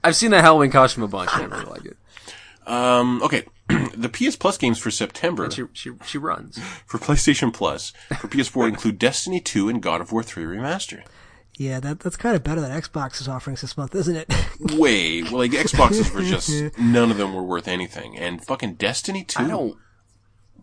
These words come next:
Speaker 1: I don't wanna play God of War three.
Speaker 2: No, I wouldn't play it either. <laughs> But, but,
Speaker 1: Yeah.
Speaker 2: uh,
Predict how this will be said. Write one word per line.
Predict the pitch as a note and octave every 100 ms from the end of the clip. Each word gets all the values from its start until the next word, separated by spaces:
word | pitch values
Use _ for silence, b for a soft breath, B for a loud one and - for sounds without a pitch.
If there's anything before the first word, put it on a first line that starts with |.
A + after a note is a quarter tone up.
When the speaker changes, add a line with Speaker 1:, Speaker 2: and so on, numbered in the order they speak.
| _ _ _
Speaker 1:
I | - C#3+
don't | - -
wanna | G#3 A#3 G#3
play | - F#2+
God | F#2+ G2 G2
of |
War | F#2+ -
three. | - E2 G#2+
Speaker 2:
No, | C#3+ B2
I | A2
wouldn't | B2+ G#2+
play | F#2+
it | D#2
either. | C#2 - -
<laughs> | - -
But, | C3 - F#3 - B B B
but, | A#2+ B2 A#2+ F#2+
Speaker 1:
Yeah. | A#2+
Speaker 2:
uh, | A2 G#2